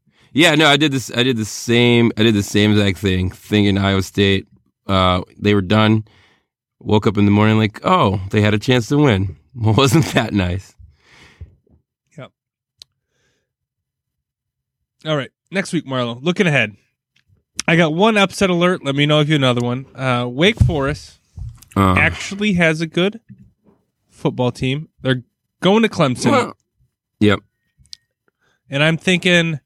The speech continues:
Speaker 2: this might be a chance Clemson loses. Maybe.
Speaker 1: Okay. Maybe.
Speaker 2: Just throwing it, just throwing it out there. I don't feel, don't feel great about it, <laughs> but
Speaker 1: <laughs>
Speaker 2: it, it's, it's my best schedule. Um, I w-, I,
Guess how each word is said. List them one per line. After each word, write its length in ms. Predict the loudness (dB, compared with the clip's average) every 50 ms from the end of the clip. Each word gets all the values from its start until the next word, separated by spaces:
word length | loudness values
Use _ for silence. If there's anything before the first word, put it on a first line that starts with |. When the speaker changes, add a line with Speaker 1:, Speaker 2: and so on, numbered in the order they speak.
| _ _ _ _ _ _ -20 _ _ _ _ _
Speaker 2:
this 180 | -20 -18 -12 -6
might 160 | -4 -4 -2
be 120 | -2 -2 -2
a 40 |
chance 300 | -4 -4 -4 -6 -6 -6
Clemson 360 | -6 -6 -6 -6 -6 -4 -2 2
loses. 500 | 2 2 2 0 -4 -8 -10 -12 -20 -20 _ _ -20 _ _ _ _ _ _ _ _ _ _ _ _ _ _ _ _ _ _ _ _ _ _ _ -12
Maybe. 380 | -6 -4 -4 -4 -6 -8 -14 -10 -4
Speaker 1:
Okay. 360 | -2 -2 0 2 0 0 -2 -4 _ _ _ _ -20 -20 -20 _ _ -2
Maybe. 480 | 0 2 4 4 4 4 4 4 2 0 _ _ _ _ _ _ _ _ _ _ _ -18
Speaker 2:
Just 220 | -16 -16 -14 -10
throwing 220 | -6 -6 -4 -4
it, 100 | -6 -6
just 240 | -8 -8 -8 -8 -10
throwing 220 | -8 -8 -6 -6 -6
it 100 | -4 -4
out 200 | -4 -4 -6 -8
there. 160 | -12 -12 -10
I 80 | -10 -8
don't 140 | -8 -8 -8
feel, 160 | -8 -10 -12 _ _ _ _ _ _ -10
don't 120 | -10 -8
feel 120 | -8 -10 -10
great 220 | -8 -6 -6 -6
about 240 | -6 -6 -8 -8 -10
it, 100 | -10 -14 _ _ _ _
<laughs> 240 | -20 -20 -20 _ _ -2 -2 -2 -4 -4
but 140 | -4 -4 -2 2
Speaker 1:
<laughs> 20 |
Speaker 2:
it, 760 | 2 2 2 4 2 2 2 2 2 0 0 0 0 0 0
it's, 220 | 0 0 -2 -4
it's 280 | -8 -8 -6 -6 -4 -2
my 100 | -2 -2
best 220 | 0 0 -2 -2
schedule. 360 | -2 -2 -2 0 0 -2 -4 -6 _ _ _ _ _
Um, 580 | -4 0 2 4 4 4 2 2 -2 -4 -8 -12 _ _ _ _ _ _ _ _ _ _ _ _ _ -20 _ _ _ -2
I 120 | 0 0
w-, 220 | 0 0 0 -2 -2
I, 200 | -2 -2 -2 -2